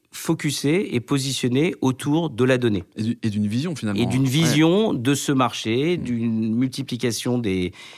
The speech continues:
Speaker 1: des volumes à stocker, à sauvegarder, et cetera.
Speaker 2: Mm.
Speaker 1: Donc, au niveau de, je dirais, de la stratégie, rien n'a changé.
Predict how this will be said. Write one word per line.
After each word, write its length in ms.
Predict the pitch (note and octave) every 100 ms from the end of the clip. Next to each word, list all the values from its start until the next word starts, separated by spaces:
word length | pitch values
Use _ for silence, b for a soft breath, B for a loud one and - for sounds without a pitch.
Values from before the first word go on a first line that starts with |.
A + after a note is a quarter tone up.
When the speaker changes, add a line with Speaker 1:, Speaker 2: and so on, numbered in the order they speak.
| -
Speaker 1:
des 160 | G2+
volumes 520 | F#2+ G#2 D3+ E3 E3 B2
à 100 | G2+
stocker, 500 | - A2+ - B2 C3+
à 60 |
sauvegarder, 500 | G2 A2+ G2 F#2+ G#2+
et 60 | A#2+
cetera. 300 | G2+ F2+ D#2+
Speaker 2:
Mm. 60 | E2+ E2+ B -
Speaker 1:
Donc, 280 | D3+ D3 - _ _ _ _ _
au 100 | D#3
niveau 260 | E3+ E3+ F#3
de, 320 | C3+ B2 A#2 _ _ _ _
je 80 | A#2
dirais, 200 | C3+ D3
de 80 | A#2
la 100 | G#2+
stratégie, 760 | - E3 D3+ D3+ C3+ D#3+ A3+ _
rien 320 | - A#2 C3+
n'a 120 | D3 A2+
changé. 360 | - F#2 -